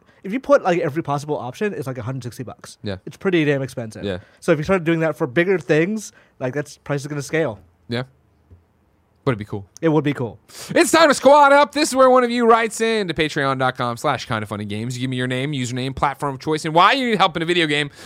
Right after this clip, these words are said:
Speaker 2: I read it here. The best friends come and find you, and everybody plays games together. Today, Robert Mims needs help in Dreams on PlayStation four.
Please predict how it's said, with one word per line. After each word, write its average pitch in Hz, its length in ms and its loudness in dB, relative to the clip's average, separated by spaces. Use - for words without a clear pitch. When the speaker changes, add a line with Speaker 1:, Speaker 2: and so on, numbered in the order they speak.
Speaker 2:
I 190 160 6
read 180 180 2
it 117 80 -10
here. 127 140 0
The 143 80 0
best 202 240 0
friends 147 180 -4
come 143 160 -4
and 139 80 -8
find 143 300 -4
you, 165 60 -2
and 156 140 -4
everybody 226 420 0
plays 175 260 -2
games 139 260 -6
together. 127 480 0
Today, 196 380 4
Robert 156 340 4
Mims 180 380 -2
needs 160 180 -4
help 175 340 0
in 208 300 0
Dreams 151 360 -2
on 143 100 -2
PlayStation 143 460 -4
four. 123 240 -10